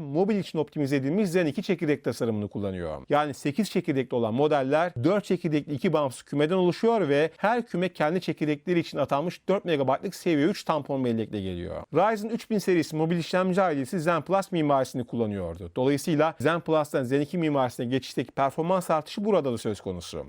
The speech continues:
Zen iki çekirdeğinin mobil için özelleştiren A M D, daha yüksek band genişliği için daha fazla enerji tüketimine ihtiyaç duyan P C Express dört sıfırı ise masa üstünden farklı olarak mobilde aktif etmiyor. Onun yerine termal bütçeyi frekansı yükseltebilmek adına kullanıyor.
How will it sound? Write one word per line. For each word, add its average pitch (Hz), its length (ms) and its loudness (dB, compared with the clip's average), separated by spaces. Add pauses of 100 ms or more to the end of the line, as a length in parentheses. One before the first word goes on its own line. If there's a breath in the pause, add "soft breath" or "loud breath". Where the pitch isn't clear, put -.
Zen 143 240 0
iki 196 200 0
çekirdeğinin 175 520 0
mobil 170 260 2
için 190 220 -2
özelleştiren 139 640 0
A 139 160 2
M 143 240 2
D, 175 260 0 (100)
daha 170 160 4
yüksek 196 260 -4
band 170 280 0
genişliği 170 420 -2
için 165 260 -2
daha 170 160 4
fazla 170 300 0
enerji 156 320 0
tüketimine 156 460 -2
ihtiyaç 156 380 0
duyan 143 160 0
P 156 200 -2
C 165 140 0
Express 143 440 -2
dört 180 160 2
sıfırı 175 340 -2
ise 170 440 2
masa 139 360 0
üstünden 160 260 -2
farklı 151 360 -2
olarak 131 340 0
mobilde 165 320 2
aktif - 260 -2
etmiyor. 131 100 -2 (340)
Onun 170 200 2
yerine 180 360 2
termal 175 420 0
bütçeyi 185 280 -2
frekansı 151 520 -2
yükseltebilmek 135 680 0
adına 101 260 -2
kullanıyor. 87 560 -8